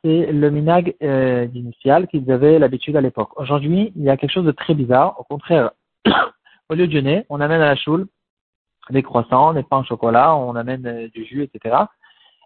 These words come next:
Et on se pose la question, d'où est arrivé ce minag ? C'est très bizarre. On,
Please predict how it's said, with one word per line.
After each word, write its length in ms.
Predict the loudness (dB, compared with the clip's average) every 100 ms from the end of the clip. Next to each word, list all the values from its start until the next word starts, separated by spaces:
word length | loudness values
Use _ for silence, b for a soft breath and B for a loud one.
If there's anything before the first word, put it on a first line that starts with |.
| -4
Et 120 | -2
on 120 | -2
se 60 | 0
pose 180 | 0 2
la 80 |
question, 320 | 0 0 0 0
d'où 200 | 2 0
est 140 | 2
arrivé 280 | 2 2 0
ce 60 | -2
minag ? 340 | 0 0 0 -6
C'est 80 | -12
très 160 | -8 -6
bizarre. 440 | 0 2 2 -2 -18
On, 200 | -20